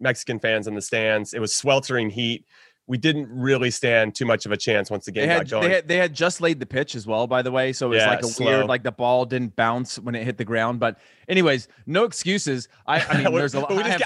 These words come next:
Speaker 2: plenty of
Speaker 1: gave you plenty of
Speaker 2: excuses.
Speaker 1: excuses. I gave you plenty of
Speaker 2: <laughs> Uh,
Speaker 1: them, Heath.
Speaker 2: I, I will say, I will say this about the, which is a, a funny little story before we get into this preview, is we were down four zero. And I believe it was Brian Ching or somebody else pulled us all in together after four zero. Very rarely do you see a huddle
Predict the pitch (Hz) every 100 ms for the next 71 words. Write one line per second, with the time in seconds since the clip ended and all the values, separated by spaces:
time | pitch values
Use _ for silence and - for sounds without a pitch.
0 | 202 202 269 247 247 254 254 226 247 254
1 | 175 226 180 156 220 226 214 151 131 107
2 | 98 160 - - 175 185 196 247 208 202
3 | 185 196 226 208 175 170 151 139 123 123
4 | 117 - 123 - 147 139 131 135 131 127
5 | 151 151 147 135 123 127 120 117 120 120
6 | 117 113 107 - 113 107 107 131 127 120
7 | 202 202 196 185 - 175 139 139 120 80
8 | 87 _ _ _ _ _ - 165 170 190
9 | 302 330 180 175 170 156 - 151 143 131
10 | 160 160 143 131 - 147 147 135 135 131
11 | 131 123 123 123 123 - 139 123 117 165
12 | 277 302 220 220 180 151 151 - 151 127
13 | 160 117